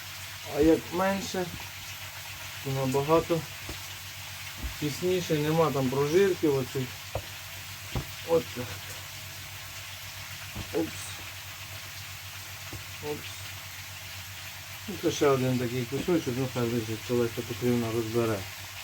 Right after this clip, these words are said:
Так, друзі, ну що ми маємо? Що ми маємо? Ми маємо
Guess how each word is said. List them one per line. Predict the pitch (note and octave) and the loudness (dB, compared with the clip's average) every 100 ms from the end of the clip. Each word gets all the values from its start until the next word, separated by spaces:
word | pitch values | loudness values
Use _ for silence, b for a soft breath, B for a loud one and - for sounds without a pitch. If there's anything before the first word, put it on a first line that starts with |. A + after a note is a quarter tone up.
| - - - - - - - - | -10 -10 -8 -8 -8 -10 -10 4
Так, | F#3+ F#3 B2+ | 8 8 8
друзі, | A#2+ B2+ B2 | 4 2 2
ну | F3 F#3+ | 2 4
що | G#3+ | 6
ми | F3+ D#3+ | 6 6
маємо? | D3+ A#2+ G#2 G#2+ - - - | 6 6 4 -2 -8 -10 2
Що | E3+ | 6
ми | E3+ | 8
маємо? | E3 F#3+ G3+ F#3+ E3+ - | 10 10 12 10 6 2
Ми | C#3 D3+ | 4 6
маємо | D3+ D3 C#3+ C#3 | 8 8 8 8